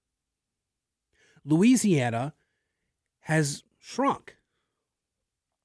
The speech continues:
The only measurable way that Louisiana has grown is in terms of crime rates and in terms of people fleeing.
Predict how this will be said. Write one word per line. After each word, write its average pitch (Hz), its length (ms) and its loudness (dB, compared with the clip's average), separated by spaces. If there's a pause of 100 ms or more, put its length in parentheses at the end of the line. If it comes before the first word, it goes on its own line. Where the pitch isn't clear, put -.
The 175 200 0
only 240 300 2
measurable 208 540 2
way 202 140 4
that 175 120 -4
Louisiana 170 400 0
has 165 140 0
grown 175 360 0
is 147 280 -2
in 143 100 -10
terms 127 260 -6
of 120 80 -10
crime 123 300 -4
rates 190 360 -8 (440)
and 139 140 -4
in 135 80 -4
terms 147 260 -2
of 165 60 -8
people 147 240 -6
fleeing. 262 360 -2